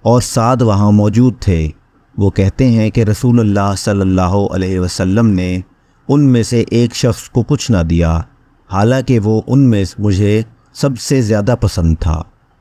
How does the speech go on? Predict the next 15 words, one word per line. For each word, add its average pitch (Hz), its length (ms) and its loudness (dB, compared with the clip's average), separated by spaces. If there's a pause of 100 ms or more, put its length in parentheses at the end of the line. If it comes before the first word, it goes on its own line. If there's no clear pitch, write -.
(180)
میں 127 180 2
نے 139 120 2
کہا، 101 440 0
"حضور، 107 360 2 (640)
آپ 131 320 0
نے 113 120 2
فلاں 113 380 0
کو 117 140 -2
کچھ 151 300 -4
نہ 98 120 0
دیا، 82 340 -2 (320)
حالانکہ 117 500 0
میں 101 200 2
اسے 104 320 -2
مومن 113 360 4